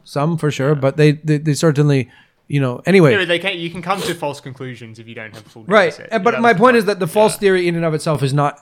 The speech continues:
Speaker 1: as
Speaker 2: Yeah, yeah,
Speaker 1: harmful
Speaker 2: no,
Speaker 1: as
Speaker 2: that's right.
Speaker 1: making a
Speaker 2: Yeah,
Speaker 1: bunch
Speaker 2: yeah,
Speaker 1: of
Speaker 2: yeah.
Speaker 1: actions based on
Speaker 2: It's
Speaker 1: it.
Speaker 2: whether your thoughts turning into action.
Speaker 1: So here's a, here's a place where I think, you know, we can tie this all into tea, and it all kind of comes back, which is that, um, eh,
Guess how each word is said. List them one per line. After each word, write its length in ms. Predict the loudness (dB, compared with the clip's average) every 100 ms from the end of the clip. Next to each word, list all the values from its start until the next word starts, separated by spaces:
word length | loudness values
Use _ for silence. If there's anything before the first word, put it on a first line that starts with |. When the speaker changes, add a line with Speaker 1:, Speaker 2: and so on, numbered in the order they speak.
| _
Speaker 1:
as 160 | -6 -2
Speaker 2:
Yeah, 60 | 2
yeah, 20 |
Speaker 1:
harmful 280 | 4 4 4
Speaker 2:
no, 60 | 2
Speaker 1:
as 80 |
Speaker 2:
that's 140 | 2 4
right. 60 | 4
Speaker 1:
making 200 | 4 4
a 60 |
Speaker 2:
Yeah, 60 | 4
Speaker 1:
bunch 180 | 2 2
Speaker 2:
yeah, 120 | 0
Speaker 1:
of 40 | 4
Speaker 2:
yeah. 60 |
Speaker 1:
actions 440 | 4 2 -2 -6 -6
based 280 | -6 -6 -6
on 60 | -4
Speaker 2:
It's 80 |
Speaker 1:
it. 20 | -4
Speaker 2:
whether 160 | -4
your 180 | -4 -6
thoughts 380 | -4 -6 -6 -10
turning 300 | -12 -12 -16
into 140 | -16
action. 220 | -18 -12
Speaker 1:
So 160 | 4 8
here's 260 | 8 8 6
a, 60 | 6
here's 260 | 6 6 4
a 220 | 0 2
place 380 | 4 4 4 2
where 200 | 0 2
I 140 | 0
think, 380 | 0 -2 -4 -8
you 180 | -8 -6
know, 280 | -4 -6 -6
we 120 | -6
can 140 | -4 -2
tie 120 | -2
this 140 | 0
all 120 | 0 0
into 180 | -2
tea, 180 | -2 0
and 100 | 2
it 60 | 0
all 160 | -2
kind 160 | -2 -6
of 140 | -6
comes 260 | -6 -8 -4
back, 320 | 0 0 0
which 160 | -4 -6
is 160 | -8
that, 340 | -4 -4 -4 -4
um, 380 | -4 -4 -6 -10 _ _ _ _ _ _
eh, 140 | -10